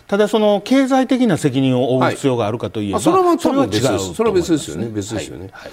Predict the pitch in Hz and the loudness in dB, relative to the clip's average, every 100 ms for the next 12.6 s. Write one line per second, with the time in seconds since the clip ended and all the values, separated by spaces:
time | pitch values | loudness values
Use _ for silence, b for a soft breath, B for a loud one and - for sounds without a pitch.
0 | - - 220 214 294 320 330 320 277 254 | -18 -4 -2 2 4 6 6 6 4 4
1 | 233 220 233 233 247 254 254 247 254 226 | 2 0 -2 0 0 0 0 0 -2 0
2 | 240 233 240 233 220 170 147 214 233 226 | -2 0 0 0 0 0 0 -2 -2 -2
3 | 240 240 175 165 185 165 147 131 B B | -2 0 4 4 4 2 2 2 B B
4 | - 196 233 233 180 247 - - 143 101 | -10 -6 -4 -4 -4 -6 -6 -2 0 0
5 | 98 143 160 - 170 202 - _ b b | 2 2 0 -6 -4 -4 -6 _ b b
6 | _ - 170 220 285 240 175 165 160 175 | _ 0 2 4 2 0 0 0 0 -4
7 | - 220 170 151 131 120 156 185 202 196 | -4 -6 2 4 4 2 2 2 0 2
8 | 185 170 202 185 - 185 175 156 175 165 | 0 0 -4 -4 -4 -6 -4 0 2 2
9 | 131 156 165 165 190 175 151 127 120 117 | -2 0 0 0 0 0 0 2 0 0
10 | 120 - 175 - 175 139 117 117 113 135 | -2 -4 -4 -2 2 4 2 0 -2 0
11 | 165 180 185 139 120 139 123 117 113 107 | 0 0 0 0 -2 -6 -6 -4 -2 -2
12 | - - - 139 147 170 | -4 -10 -4 -2 0 -2